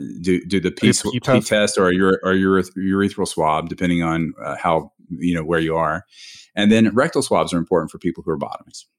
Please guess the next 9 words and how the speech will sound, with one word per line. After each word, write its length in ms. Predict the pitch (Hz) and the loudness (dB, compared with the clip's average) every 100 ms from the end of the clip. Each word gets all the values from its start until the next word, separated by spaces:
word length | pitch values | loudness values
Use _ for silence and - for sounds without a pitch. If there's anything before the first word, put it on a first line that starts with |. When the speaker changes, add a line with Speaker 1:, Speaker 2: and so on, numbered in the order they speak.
| _ | _
Speaker 1:
or 100 | 85 | -2
are 60 | 78 | -2
versatile. 380 | 73 73 - - _ _ _ _ - | -2 -6 -8 -18 _ _ _ _ -2
Speaker 2:
Okay, 340 | 131 127 110 - | 2 2 0 -2
so, 360 | - - 123 127 | -6 0 2 2
um, 480 | 127 123 117 110 123 - _ | 2 2 2 -2 -6 -14 _
I, 240 | - 135 143 - - 135 | 0 2 2 -2 -8 0
Jim 400 | 147 139 131 139 _ | 4 4 4 -2 _
went 320 | 131 135 131 | 0 2 2